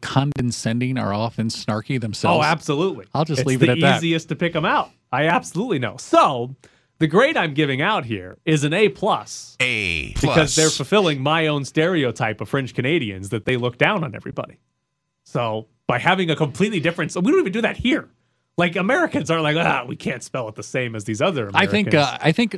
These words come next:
Speaker 1: other people outside of this state spell Nevada a different way
Speaker 2: They pronounce
Speaker 1: than we
Speaker 2: it
Speaker 1: do.
Speaker 2: a different way. <laughs> They might spell it a different way. All right. Next topic.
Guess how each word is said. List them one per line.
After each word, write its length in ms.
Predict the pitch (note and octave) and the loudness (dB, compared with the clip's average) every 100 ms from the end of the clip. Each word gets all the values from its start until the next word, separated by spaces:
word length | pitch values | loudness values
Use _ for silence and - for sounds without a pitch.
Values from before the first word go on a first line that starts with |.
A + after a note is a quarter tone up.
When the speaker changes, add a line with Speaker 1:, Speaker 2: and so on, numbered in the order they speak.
| - | -4
Speaker 1:
other 200 | D3+ D#3 | -2 0
people 280 | D#3 D3+ | -2 -2
outside 400 | C3 C3 - C#3 | -2 -2 0 -2
of 80 | B2 | 0
this 160 | A#2 G#2 | -4 -4
state 320 | - C#3+ B2+ | -2 -2 -2
spell 320 | - B2 A#2 | -6 -2 0
Nevada 840 | G#2+ G#2+ A2+ B2 B2+ G#2 F#2+ F2 - | -2 -2 2 2 2 0 -6 -6 -4
a 80 | A#2 | -2
different 340 | G2 - A2 | -2 -4 -6
way 180 | G2+ C#3+ | 0 0
Speaker 2:
They 40 | |
pronounce 400 | A#2+ E3 F#3 E3+ | 2 2 4 4
Speaker 1:
than 100 | C#3 | 2
we 80 | - | 2
Speaker 2:
it 40 | - | 0
Speaker 1:
do. 160 | - | 0
Speaker 2:
a 20 | - | 0
different 420 | C#3 - - - | -2 -2 -2 2
way. 140 | D3 | 0
<laughs> 40 | C#3+ | 2
They 100 | D3 | -2
might 260 | E3 F#3 - | 0 0 -2
spell 260 | D3 B2 | -2 0
it 60 | A2 | -2
a 20 | |
different 260 | A2 G#2+ A2+ | -6 -8 -4
way. 180 | G#2+ G#2 - - D#3+ | -2 -4 -10 -8 2
All 80 | F3+ | 4
right. 200 | E3 - _ _ _ _ | 4 -2 _ _ _ _
Next 400 | C#3 F#3+ A3+ - | 0 2 2 0
topic. 640 | G#3 F#3 D#3+ G#2 - - | 0 2 0 -4 -10 -20